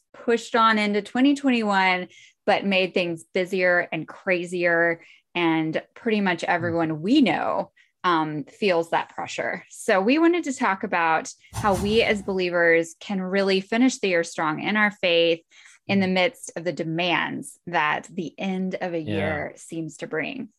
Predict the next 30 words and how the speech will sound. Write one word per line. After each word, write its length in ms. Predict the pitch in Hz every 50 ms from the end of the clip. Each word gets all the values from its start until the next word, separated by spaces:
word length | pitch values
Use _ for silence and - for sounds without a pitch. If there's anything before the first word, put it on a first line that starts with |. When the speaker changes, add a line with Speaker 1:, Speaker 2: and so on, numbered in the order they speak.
| _ _
Speaker 1:
So 260 | - - - 175 165
we 140 | 170 185 226
wanna 240 | 247 254 254 240 226
get 220 | 196 202 214 202
into 260 | 208 202 196 190 196
that, 380 | 175 185 180 170 175 175 - - - - - _ - - - - _ _ _ - - - - - - - - - -
Speaker 2:
We 80 | 123 127
Speaker 1:
hopefully 320 | 247 233 240 247 226 -
Speaker 2:
do. 60 | 202
Speaker 1:
give 180 | 208 202 190 247
some 520 | - - 214 190 190 185 180 180 175 170 - - -
encouragement. 800 | 185 165 - - 175 156 151 151 - 156 151 151 151 139 - - - _ _ _ _ _ _ _ _ _ - - - - - - _ -
Speaker 2:
One 180 | 120 151 180
thought 180 | - 180 143 123
I 80 | 117 107
have 180 | 110 110 110
on 160 | 107 98 98
this 340 | 95 104 98 95 - - - -
is 480 | 127 113 107 104 98 95 - - - _ _ _ _ _ -
it's 160 | 127 117 -
sort 220 | - - 156 156
of 80 | 127 110
a 60 | 107
cliche 480 | - - 113 - - - 117 113 110 107
that 220 | 101 104 104 -
when 120 | 107 104 104
you 60 | 101
get 260 | 98 107 107 104 - -
to 280 | - 113 107 101 101
that 240 | 95 101 101 98 -